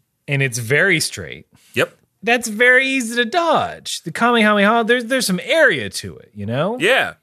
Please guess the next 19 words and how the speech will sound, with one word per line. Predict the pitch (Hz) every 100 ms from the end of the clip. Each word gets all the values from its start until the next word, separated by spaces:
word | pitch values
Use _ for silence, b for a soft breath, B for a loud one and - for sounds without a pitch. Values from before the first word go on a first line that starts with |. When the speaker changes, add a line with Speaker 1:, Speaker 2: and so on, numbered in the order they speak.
| _ _ _ -
Speaker 2:
Again, | 147 202 156 117 120 143
we | 143
have | 143
to | 139
think | - 156 143 - - 127
about | 120 127 123 120 113 _
why | 113 120 139 143 143 135 135 -
Piccolo | 156 147 139 135 131 127 123 117 110 107 _
even | 147 139 135 127
was | 110
developed. | 90 98 151 131
I | 131
guess | 156 139 - - _ _
I | 139 175
would | 165
say | - 98 82 - _ _ -
that | 127 113
the | 120
reason | 135 160 156 151 147 143 139